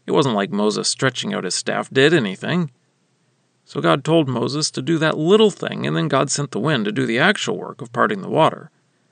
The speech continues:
And actually, we see that in all the plagues. God told Moses to stretch out his staff or throw soot in the air or dust to cause each of the plagues. But Moses' gestures really didn't do anything in themselves.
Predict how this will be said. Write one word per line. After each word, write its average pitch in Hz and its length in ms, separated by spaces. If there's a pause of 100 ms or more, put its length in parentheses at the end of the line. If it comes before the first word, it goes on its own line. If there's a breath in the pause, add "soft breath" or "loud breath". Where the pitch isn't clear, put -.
(1000)
And 147 100
actually, 127 380
we 127 120
see 123 180
that 98 180
in 90 100
all 185 140
the 117 80
plagues. - 540 (180)
God 101 260
told 113 220
Moses 98 380
to - 60
stretch - 360
out - 100
his 123 120
staff 98 580
or - 60
throw - 220
soot 185 320
in 165 180
the 156 160
air 143 380
or - 140
dust 143 680
to 127 80
cause 123 420
each - 200
of 135 60
the - 80
plagues. 165 540 (1160)
But - 120
Moses' 120 360
gestures - 680
really 135 320
didn't 92 360
do 104 200
anything 104 400
in 82 80
themselves. 147 720